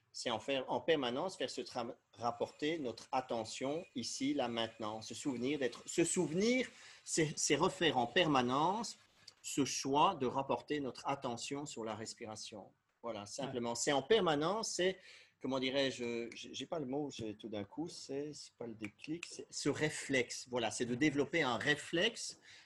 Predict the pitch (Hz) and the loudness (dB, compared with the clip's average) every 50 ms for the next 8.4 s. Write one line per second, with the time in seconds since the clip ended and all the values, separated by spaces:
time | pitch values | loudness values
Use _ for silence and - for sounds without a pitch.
0 | _ _ - 113 139 135 127 - - - _ _ _ - 117 131 175 170 - 151 | _ _ -2 0 0 0 0 -2 -8 -20 _ _ _ -4 2 2 2 4 2 -2
1 | 139 131 - - 139 120 113 127 127 135 147 160 190 220 - - _ _ _ _ | -2 -2 0 0 2 4 6 6 6 6 6 4 2 -2 -4 -10 _ _ _ _
2 | 110 120 113 123 143 139 127 123 117 123 135 143 147 139 135 _ - 104 104 107 | -6 -4 0 0 0 2 2 0 0 0 0 0 -2 -2 -6 _ -6 -4 0 2
3 | 110 117 135 165 - - - 104 - - - - 131 131 151 - - 113 104 117 | 4 4 2 0 -4 -8 -10 -8 -6 -6 -6 -6 -6 -8 -8 -8 -8 -8 -8 -8
4 | 110 - - 113 110 117 131 123 - 117 110 110 104 - - 113 101 101 - - | -8 -6 -6 -4 -4 -4 -6 -8 -6 -6 -6 -6 -8 -10 -12 -12 -10 -10 -12 -12
5 | - - 110 _ _ _ _ _ _ _ - - 123 123 139 175 190 170 - - | -14 -16 -20 _ _ _ _ _ _ _ -4 -2 0 2 4 4 2 2 2 2
6 | 139 123 98 120 135 156 208 233 131 - - 117 107 101 - - 151 175 - - | 0 0 0 0 -2 -2 -2 -4 -6 -6 -4 -4 -4 -4 -4 -6 -6 -6 -4 -4
7 | 117 117 135 160 165 - - 127 113 104 113 123 135 160 185 196 - _ _ _ | -2 -2 0 0 -2 -2 -4 -6 -6 -4 -4 -6 -6 -6 -8 -10 -14 _ _ _
8 | _ _ _ _ _ - 117 117 | _ _ _ _ _ -6 -6 -6